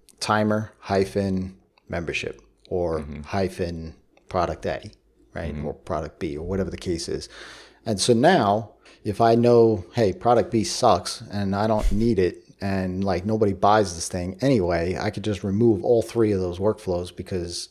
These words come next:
Speaker 1: they're all related to product B.
Speaker 2: Got it. And so for each, essentially for each landing page, you've got those three,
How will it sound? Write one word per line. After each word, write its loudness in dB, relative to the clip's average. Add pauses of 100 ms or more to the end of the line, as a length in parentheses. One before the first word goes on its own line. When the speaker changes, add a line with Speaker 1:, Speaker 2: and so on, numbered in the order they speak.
Speaker 1:
they're -4
all 0
related -4
to -14
product -6
B. -14 (340)
Speaker 2:
Got -12
it. -16 (320)
And -6
so -2
for -4
each, -8 (220)
essentially -4
for -4
each -8
landing -4
page, -8
you've -14
got -4
those -10
three, -8